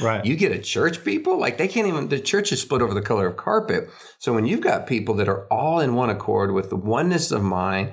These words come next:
Speaker 1: Mm.
Speaker 2: and mission and vision, right? And
Speaker 1: Mm-hmm.
Speaker 2: so they're bringing,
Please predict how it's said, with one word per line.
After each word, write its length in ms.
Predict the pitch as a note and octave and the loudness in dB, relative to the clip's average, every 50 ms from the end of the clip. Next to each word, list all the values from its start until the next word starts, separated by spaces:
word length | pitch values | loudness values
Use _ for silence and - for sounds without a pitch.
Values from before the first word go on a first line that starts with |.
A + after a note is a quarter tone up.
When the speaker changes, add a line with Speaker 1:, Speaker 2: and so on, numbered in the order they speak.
| - - | -6 -4
Speaker 1:
Mm. 240 | B2 A#2+ A#2 A2+ | -2 0 2 2
Speaker 2:
and 180 | A2+ E3 D3+ C#3+ | 2 2 2 2
mission 320 | D3+ C#3+ B2+ - - E2+ | 2 2 2 2 0 0
and 140 | F2+ G2 F#2+ | 0 0 2
vision, 320 | F#2+ A2+ G#2 E2 F2 E2 D#2+ | 2 2 2 2 0 -2 -2
right? 260 | F2 F2 G#2+ A#2+ A#2+ | 0 0 0 0 0
And 160 | - A2+ G#2+ | 0 0 2
Speaker 1:
Mm-hmm. 60 | G#2+ - | 2 2
Speaker 2:
so 140 | D3 C#3 B2+ | 2 2 2
they're 140 | A#2+ A#2 G2+ | 2 0 0
bringing, 640 | G2+ B2+ D3 D#3 E3+ E3+ E3 D#3+ D3 B2 - - | 0 -2 -2 0 0 2 2 2 2 0 -2 -6